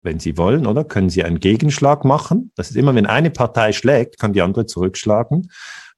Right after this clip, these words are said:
Und jetzt hat die Europäische Union, hat diese Sanktionen erlassen, kann man ja auch machen, ja. Die Schweiz sogar, die Schweiz, das muss ich kritisieren, trägt diese Sanktionen mit. Die Schweiz hat immer gesagt, wir sind neutral.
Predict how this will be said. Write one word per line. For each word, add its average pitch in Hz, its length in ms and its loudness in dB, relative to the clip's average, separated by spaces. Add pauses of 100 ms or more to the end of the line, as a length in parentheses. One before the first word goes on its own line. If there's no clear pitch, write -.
Und 98 180 2
jetzt 113 220 0
hat 95 180 -2
die 95 80 2
Europäische 92 520 0
Union, 90 340 0
hat - 140 -4
diese 87 180 -4
Sanktionen 82 560 -2
erlassen, 90 540 0
kann - 140 -6
man 73 80 -6
ja 69 140 -4
auch - 100 -14
machen, 160 340 0
ja. 117 180 0
Die - 160 -2
Schweiz 123 480 0
sogar, 135 460 0 (100)
die 85 80 -4
Schweiz, 85 480 -2
das 90 180 -6
muss 98 220 0
ich - 180 -4
kritisieren, 95 720 -2 (340)
trägt - 360 -2
diese - 200 -4
Sanktionen 85 560 -6
mit. 175 320 2
Die - 60 0
Schweiz - 320 2
hat - 160 -6
immer 180 240 2
gesagt, 87 460 -2
wir 80 100 -2
sind 78 240 -4
neutral. 80 540 0